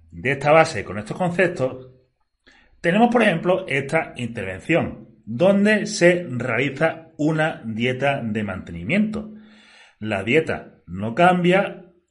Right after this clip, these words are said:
los participantes mantienen casi de forma exacta su peso corporal, pero tras la realización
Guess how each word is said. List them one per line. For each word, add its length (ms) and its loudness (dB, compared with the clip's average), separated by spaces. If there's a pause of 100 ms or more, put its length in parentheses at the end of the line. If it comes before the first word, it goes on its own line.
(360)
los 240 -4
participantes 880 0
mantienen 1000 -4 (540)
casi 680 -2
de 160 -4
forma 320 -2
exacta 580 -4
su 800 -4
peso 320 -6
corporal, 640 0 (720)
pero 580 2 (460)
tras 600 4
la 500 0
realización 1120 -2